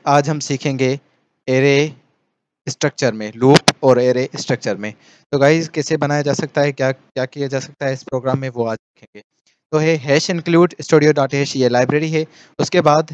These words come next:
hash include string dot hash, ये मैंने string की library add करी है। क्या, क्या है कि structure में हम string की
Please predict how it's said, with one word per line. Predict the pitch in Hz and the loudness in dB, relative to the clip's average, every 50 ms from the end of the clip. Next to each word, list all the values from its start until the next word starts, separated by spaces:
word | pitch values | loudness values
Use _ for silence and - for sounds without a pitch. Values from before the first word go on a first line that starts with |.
| 131 | -6
hash | 147 147 143 - | -4 -4 -4 -4
include | 170 165 143 151 156 156 165 160 - _ - | -6 -8 -6 -4 -2 -2 -2 -2 -6 _ -16
string | 139 - - 165 165 165 147 | -14 -8 -6 -6 -4 -2 -2
dot | 131 117 113 | -2 -2 0
hash, | 120 120 123 - | -2 -4 -2 0
ये | 135 139 | 0 0
मैंने | 139 156 151 151 156 160 | 0 0 -2 -2 -4 -4
string | - - - 160 156 139 | -6 -4 -4 -6 -4 -4
की | 147 143 160 185 - - - - _ - | -4 -4 -4 -6 -8 -14 -20 -20 _ 0
library | - 135 135 127 143 143 147 143 | 2 4 4 4 2 0 0 0
add | 139 139 | -2 -2
करी | - - 147 143 147 | -2 -2 -2 -2 0
है। | 151 156 | -2 -2
क्या, | 147 151 135 | -2 -2 -6
क्या | 131 _ _ - - 143 | -6 _ _ -6 -2 0
है | 139 147 147 | 0 0 0
कि | - 156 135 131 | -2 -2 -4 -2
structure | - - 151 143 - 147 131 | -2 -4 -4 -4 -2 -2 -2
में | 135 135 | -2 -2
हम | 143 143 143 160 160 | -2 -4 -4 -4 -4
string | 131 - - 143 135 | -6 -4 -4 -6 -6
की | 127 151 180 | -4 -4 -4